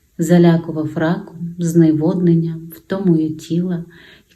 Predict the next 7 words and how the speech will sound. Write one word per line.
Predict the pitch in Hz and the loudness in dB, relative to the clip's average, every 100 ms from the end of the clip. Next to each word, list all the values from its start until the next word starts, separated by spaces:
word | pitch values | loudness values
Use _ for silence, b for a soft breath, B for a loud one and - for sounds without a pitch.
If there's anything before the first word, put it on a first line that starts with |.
| - | 0
казав, | 208 214 233 226 | 4 4 4 -2
що | - 214 208 | -2 0 2
поганим | 214 190 254 220 165 | 0 2 0 2 0
стає | - 160 160 156 | -2 -8 -6 -6
усе, | 151 170 - - 220 214 214 B B B _ | -6 -8 -8 -4 0 0 -2 B B B _
чого | - 180 175 185 185 | -6 -2 0 -2 -6
забагато. | - 175 170 160 165 - 175 175 - - | -6 -4 -4 -4 -6 -6 -8 -8 -8 -16